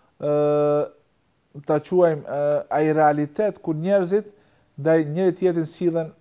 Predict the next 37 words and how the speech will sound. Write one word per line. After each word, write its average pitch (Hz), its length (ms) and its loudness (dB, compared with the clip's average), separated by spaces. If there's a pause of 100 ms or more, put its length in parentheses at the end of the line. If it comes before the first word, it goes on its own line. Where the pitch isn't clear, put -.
me 139 280 -6
standarde, 143 640 0 (140)
standarde 147 560 -2
të 135 160 -12
shumë 143 180 -12
fishta 151 300 -4
apo 135 160 -10
të 135 100 -10
dy 139 140 -10
fishta 147 340 -4
dhe 135 140 -4
kështu 139 160 -12
me 135 100 -4
radhë. 110 220 -4 (500)
Do 139 60 -8
të 147 60 -2
thonë, 139 160 -4
çdo 208 240 2
kush 233 340 -4
brenda 175 400 0
ekipit 180 420 -8 (400)
e 143 140 -6
ka 165 180 2
të 151 160 -6
njëjtën 180 380 -2
pozitë, 190 420 -4 (240)
e 143 60 -6
ka 160 180 2
të 151 160 -6
njëjtën 175 460 -2 (140)
vlerë 180 340 0
dhe 165 140 -2
të 160 120 -10
njëjtën 185 300 -2
rëndësi, 185 400 -4
edhe 247 220 2
pse 220 120 0